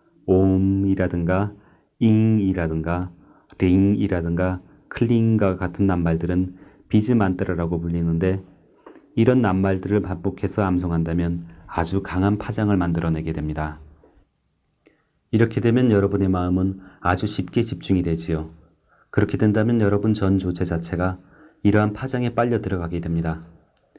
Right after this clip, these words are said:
그러나 이것은 만들어진 파장이라는 것을 이해하십시오. 이것은 인공적인 파장입니다.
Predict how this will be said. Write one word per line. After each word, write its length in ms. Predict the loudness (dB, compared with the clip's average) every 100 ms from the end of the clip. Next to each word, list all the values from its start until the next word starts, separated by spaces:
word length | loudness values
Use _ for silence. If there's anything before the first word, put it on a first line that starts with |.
| _ -20 -4
그러나 260 | 2 4
이것은 340 | 4 0 -2 0
만들어진 540 | 2 0 0 0 -2
파장이라는 540 | -4 -2 0 2 2 0
것을 240 | -2 -2
이해하십시오. 800 | -2 -2 -4 -8 -8 -4 -4 -6 -16 _ _ _ _ -2
이것은 460 | 2 2 2 0
인공적인 540 | 2 2 2 0 0 -2
파장입니다. 720 | -2 -2 -2 -2 -2 -6